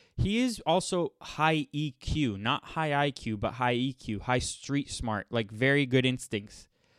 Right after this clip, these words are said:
So you're watching a guy who will just say whatever the fuck he wants, and it's so interesting.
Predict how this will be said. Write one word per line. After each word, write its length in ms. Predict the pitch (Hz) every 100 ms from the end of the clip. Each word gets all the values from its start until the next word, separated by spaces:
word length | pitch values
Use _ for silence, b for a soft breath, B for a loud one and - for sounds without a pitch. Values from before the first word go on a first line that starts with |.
| b b -
So 120 | 151
you're 100 | 156
watching 340 | 175 196 220
a 80 | 196
guy 300 | 131 156 175
who 420 | 147 131 123 120 - _ _
will 140 | 131 151
just 420 | 185 - - -
say 180 | - 165
whatever 300 | 165 170 160
the 80 | 139
fuck 180 | 160
he 100 | -
wants, 480 | 139 170 151 - - -
and 100 | 131
it's 160 | 135
so 220 | - 156 165
interesting. 480 | 165 139 - 107